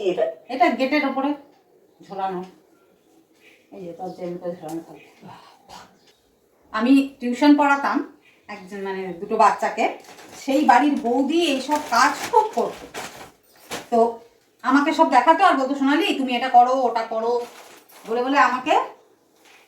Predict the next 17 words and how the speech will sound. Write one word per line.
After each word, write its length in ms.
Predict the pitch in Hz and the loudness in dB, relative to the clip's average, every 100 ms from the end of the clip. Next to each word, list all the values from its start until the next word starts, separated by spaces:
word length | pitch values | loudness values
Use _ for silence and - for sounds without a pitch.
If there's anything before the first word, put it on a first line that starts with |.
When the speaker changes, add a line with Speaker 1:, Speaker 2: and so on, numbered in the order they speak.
| _ | _
Speaker 2:
সব 180 | 285 233 | -4 0
ধরে 160 | 240 247 | 0 2
ধরে 320 | 262 320 - | 4 4 2
শিখিয়ে 340 | - - 247 | -4 -4 -6
দিত। 240 | 220 208 170 - _ _ _ _ _ _ _ | -6 -12 -14 -16 _ _ _ _ _ _ _
আর 120 | 339 | -4
আমি 200 | 349 220 | -4 -4
তো 120 | 320 330 | 2 6
জানতাম 420 | 349 370 359 359 | 6 6 4 4
একটু, 200 | 320 - | -2 -4
একটু 300 | 254 - 294 | -6 -2 -2
আধটু 300 | 294 302 285 | -2 -6 -2
তো, 60 | |
মানে, 160 | 302 285 | 0 0
এগুলো 260 | 247 269 285 | 0 0 2
তো 80 | 311 | 4
আর, 180 | 302 | 4